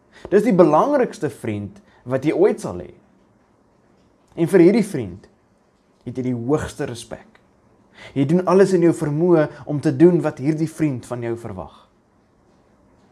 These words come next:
Hulle sê, vriende is belangriker as 'n familie. Nou, as Jesus daardie vriend is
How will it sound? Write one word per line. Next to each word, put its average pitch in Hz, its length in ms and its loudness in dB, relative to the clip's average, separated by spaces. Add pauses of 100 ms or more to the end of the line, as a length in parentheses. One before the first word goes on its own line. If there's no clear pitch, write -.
(1200)
Hulle 120 140 -2
sê, 113 460 0 (1000)
vriende 120 600 0
is 113 320 -10
belangriker 107 840 -6 (840)
as - 460 -10
'n - 60 -12
familie. 180 500 -6 (1900)
Nou, 104 140 -2
as 104 100 -4
Jesus 123 300 0
daardie 104 260 -2
vriend 110 340 -6
is - 440 -16